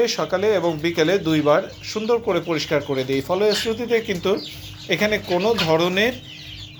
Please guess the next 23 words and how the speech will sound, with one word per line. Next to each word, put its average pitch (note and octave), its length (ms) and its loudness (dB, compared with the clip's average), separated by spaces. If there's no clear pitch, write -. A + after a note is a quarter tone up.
দুর্গন্ধের F#3 840 4
সুযোগ G3+ 360 -2
একেবারেই D#3+ 540 2
নেই। A#2+ 180 -6
এবং G#3 340 4
আজকে, F3 440 2
আহ, - 640 0
প্রায় E3 260 6
এক - 160 2
সপ্তাহ A#3 380 0
পরে F#3+ 200 4
রোদের F3 440 2
কারণে F#3+ 400 2
আমরা D#3 240 2
জানালাটিকে E3+ 680 0
খুলে F3+ 240 0
দিয়েছি, F3+ 320 0
তা F#3 160 2
না G3+ 100 2
হলে A3 180 2
কিন্তু G#3+ 260 -2
ঘরটি E3 400 0
আবদ্ধ F#3 380 4